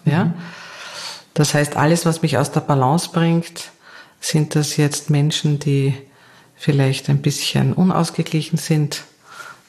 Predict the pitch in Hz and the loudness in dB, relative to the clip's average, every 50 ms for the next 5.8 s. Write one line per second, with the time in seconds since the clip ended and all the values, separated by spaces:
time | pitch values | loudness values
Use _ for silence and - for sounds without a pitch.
0 | _ - 135 131 127 - 139 131 123 117 120 - - - - _ _ _ - - | _ 0 0 2 2 2 0 0 -2 -2 -4 -8 -16 -20 -20 _ _ _ -20 -20
1 | - - - - - - - - - - _ _ - - - - 147 - - 165 | -20 -20 -20 -20 -20 -20 -20 -20 -20 -20 _ _ -18 -16 -6 -4 -4 0 0 0
2 | 151 135 - - 147 143 143 135 113 - - - - _ - - - - - - | 0 0 0 2 2 4 2 2 0 -4 -10 -18 -20 _ -20 -20 -20 -20 -20 -20
3 | - - - 143 143 139 143 135 - - 135 135 - 170 175 175 165 160 160 160 | -20 -2 0 2 4 4 4 4 2 2 2 4 4 4 4 4 4 4 2 2
4 | 151 160 - - - 160 143 143 - - 139 143 143 - - 131 123 - - - | 0 0 -4 -4 -2 -2 -2 -2 -2 -2 -2 -2 -2 -2 -2 -2 -4 -2 -2 -2
5 | 143 135 - - - 131 135 127 - - - 147 131 135 139 | -2 -2 -4 -2 0 0 0 0 -2 -2 -2 -2 -2 -2 -2